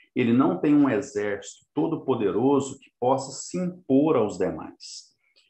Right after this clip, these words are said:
Porque a força militar de cada reino, ele dependia da vassalagem, ele dependia da prestação de serviço, para vocês entenderem melhor,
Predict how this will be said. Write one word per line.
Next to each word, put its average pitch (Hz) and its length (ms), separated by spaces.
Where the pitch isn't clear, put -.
Porque 143 520
a - 160
força 196 540
militar 92 600
de 95 280
cada 143 760
reino, 120 600
ele 120 200
dependia 156 1040
da 113 200
vassalagem, 127 1300
ele 110 140
dependia 117 760
da 139 140
prestação 180 1080
de 175 80
serviço, 104 680
para 101 120
vocês 98 320
entenderem 90 400
melhor, 92 480